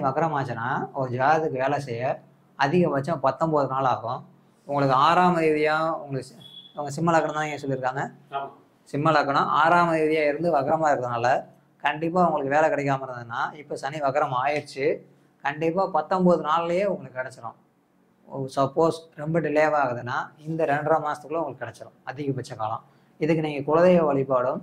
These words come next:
Speaker 1: மனித முகம் இல்லாத தெய்வ வழிபாடும், அதுவும் வந்து மீன ராசியில இருக்கிறதுனால உங்களுக்கு சனி, கடற்கரை ஓரத்துல உள்ள, அஹ், அதிகமான அதி தேவதைகளை, உக்கிரமான தேவதைகளை நீங்க வணங்கும் போது, இந்த வக்கரத்துக்கே வந்து பாத்தீங்கன்னா, வக்கரகாளியை வணங்கினா ரொம்ப நல்லதுன்னு சொல்லுவாங்க.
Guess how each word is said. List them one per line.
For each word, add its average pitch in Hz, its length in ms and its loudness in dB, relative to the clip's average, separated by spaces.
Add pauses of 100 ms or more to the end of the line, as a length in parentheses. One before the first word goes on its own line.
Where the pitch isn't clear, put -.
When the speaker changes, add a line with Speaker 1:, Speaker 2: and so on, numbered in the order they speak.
(480)
Speaker 1:
மனித 202 320 4
முகம் 170 360 0
இல்லாத 170 440 2
தெய்வ 151 260 2
வழிபாடும், 135 480 -2 (100)
அதுவும் 190 380 4
வந்து 156 180 2 (460)
மீன 202 320 4
ராசியில 156 300 0
இருக்கிறதுனால 143 440 -4
உங்களுக்கு 131 300 -6
சனி, 131 220 -10 (640)
கடற்கரை 190 540 4 (160)
ஓரத்துல 190 340 2 (120)
உள்ள, 143 160 -4 (460)
அஹ், 143 200 -4
அதிகமான 156 400 -4
அதி 147 240 0
தேவதைகளை, 135 580 -2 (480)
உக்கிரமான 160 600 2
தேவதைகளை 131 540 0 (260)
நீங்க 135 160 -10
வணங்கும் 131 360 -4
போது, 139 140 0 (380)
இந்த 135 200 -2
வக்கரத்துக்கே 170 580 4
வந்து 156 180 -4
பாத்தீங்கன்னா, 143 400 -2
வக்கரகாளியை 151 640 0
வணங்கினா 139 400 -4
ரொம்ப 139 220 -10
நல்லதுன்னு 139 400 -10
சொல்லுவாங்க. 123 320 -8